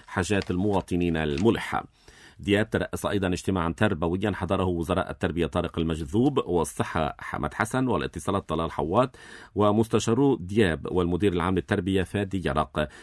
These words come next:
ورئيس مصلحة التعليم الخاص عماد أشقر والأب بطرس عزار ونقيب المعلمين في التعليم الخاص رودولف عبود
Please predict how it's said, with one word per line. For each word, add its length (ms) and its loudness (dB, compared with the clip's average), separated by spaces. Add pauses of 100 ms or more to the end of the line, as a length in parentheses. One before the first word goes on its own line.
(140)
ورئيس 340 0
مصلحة 280 0
التعليم 400 0
الخاص 320 -4
عماد 300 0
أشقر 400 0
والأب 400 0
بطرس 480 -4
عزار 400 0
ونقيب 640 0
المعلمين 540 0
في 80 -4
التعليم 320 0
الخاص 280 -2
رودولف 360 -2
عبود 380 -2